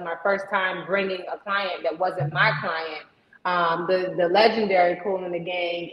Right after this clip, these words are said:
and the phenomenal Village people of all people to Colombia. And then event programming, we produce events. So,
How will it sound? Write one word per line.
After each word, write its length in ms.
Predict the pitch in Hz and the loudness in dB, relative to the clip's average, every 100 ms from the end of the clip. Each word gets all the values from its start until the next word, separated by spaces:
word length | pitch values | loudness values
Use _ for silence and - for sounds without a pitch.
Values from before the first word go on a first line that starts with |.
| 165 | -6
and 300 | 170 170 180 | -4 -4 -4
the 140 | 220 285 | -2 0
phenomenal 680 | 254 226 226 220 202 190 | 4 4 4 0 0 -2
Village 380 | 190 220 214 208 - | 2 2 2 0 -4
people 320 | 208 170 175 | -6 -2 0
of 80 | 165 | 2
all 300 | 180 202 202 | 4 4 4
people 480 | 202 180 175 170 160 - - _ - | 0 -8 -6 -8 -8 -18 -20 _ -8
to 100 | 190 | -6
Colombia. 560 | 202 180 190 180 175 | -4 -4 -4 -4 -4
And 140 | 165 196 | -2 0
then 100 | 233 | 0
event 300 | 214 269 254 | 0 -2 0
programming, 560 | 240 208 202 196 196 | 0 0 -2 -4 -4
we 120 | 208 269 | -4 -4
produce 460 | 262 208 254 254 - | -6 -2 -2 -4 -8
events. 520 | 247 214 285 208 165 - | -6 0 0 0 -6 -2
So, 300 | 202 190 185 | 2 2 0